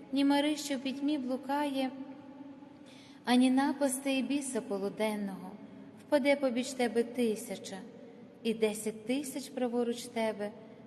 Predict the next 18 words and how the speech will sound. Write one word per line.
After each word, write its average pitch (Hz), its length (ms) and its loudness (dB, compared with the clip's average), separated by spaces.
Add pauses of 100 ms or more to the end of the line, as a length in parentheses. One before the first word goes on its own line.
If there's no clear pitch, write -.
(100)
до 233 160 4
тебе 285 340 0
ж 233 100 -4
не 226 100 0
приблизяться. 196 880 -6 (680)
Однак 302 440 2
ти 302 100 4
очима 285 460 2
споглянеш, 240 760 0 (420)
і 294 80 0
відплату 294 520 2
грішників 269 760 -2
побачиш. 202 720 -4 (580)
Бо 254 100 4
ти, 294 160 4
Господи, 302 580 2
уповання 285 680 0
моє, 196 400 -4